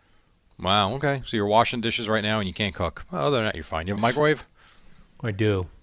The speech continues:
Speaker 1: Yeah, you're good.
Speaker 2: Hmm.
Speaker 1: You feel like you've been there a while already.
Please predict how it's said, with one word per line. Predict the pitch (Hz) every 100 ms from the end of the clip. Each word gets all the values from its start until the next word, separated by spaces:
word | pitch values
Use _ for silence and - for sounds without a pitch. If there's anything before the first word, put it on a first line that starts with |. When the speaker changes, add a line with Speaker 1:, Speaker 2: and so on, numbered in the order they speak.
| -
Speaker 1:
Yeah, | 139
you're | 135
good. | - 50 - - - _ _ _ _ _ _ _ _ _ _ _ -
Speaker 2:
Hmm. | 123 90
Speaker 1:
You | 156 190
feel | - 208 202
like | 185 160
you've | 160 147
been | 117 151
there | 147 123
a | 113
while | 107 113 104
already. | 90 85 78 78